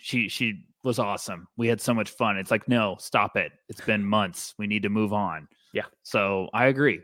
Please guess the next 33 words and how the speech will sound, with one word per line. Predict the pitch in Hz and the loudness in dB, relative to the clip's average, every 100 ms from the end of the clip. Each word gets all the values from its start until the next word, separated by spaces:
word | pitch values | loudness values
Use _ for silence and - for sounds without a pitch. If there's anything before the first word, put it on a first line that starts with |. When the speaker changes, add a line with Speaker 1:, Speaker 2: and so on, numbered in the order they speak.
| - | -6
Speaker 1:
Bo-, | 113 117 101 | -4 -4 -2
Bona's, | 113 123 131 131 117 - _ _ _ _ | 2 6 6 6 4 -2 _ _ _ _
you | - 107 | -4 -2
know, | 85 85 - _ _ _ | -2 -8 -18 _ _ _
he's | 127 127 | -4 2
got, | 151 | 4
he | 147 | 4
can't | 139 160 | 4 0
be | 139 | 4
at | 135 | 2
this | 117 107 | 0 -6
club. | - 73 _ - | -6 -8 _ -6
He | 107 | -4
Speaker 2:
No. | 98 | 0
Speaker 1:
has | 107 - | -2 0
to | 113 | -4
find | 101 95 | -2 -4
a | 95 | -2
new | 95 | -4
club | 85 85 73 - _ _ - | -4 -6 -6 -12 _ _ -2
until | 123 143 | 4 8
he | 151 | 10
gets | 147 139 | 8 2
his | 120 | 4
head | 131 | 6
on | 107 98 | 6 2
straight. | - 85 69 _ _ _ _ _ _ _ - | -4 -8 -10 _ _ _ _ _ _ _ -8
Speaker 2:
Agreed. | 104 | -4
Speaker 1:
Then | 98 | -4
he | 95 | -4
can | 101 | -6
come | 98 98 | -6 -4
back. | 80 85 | -4 -8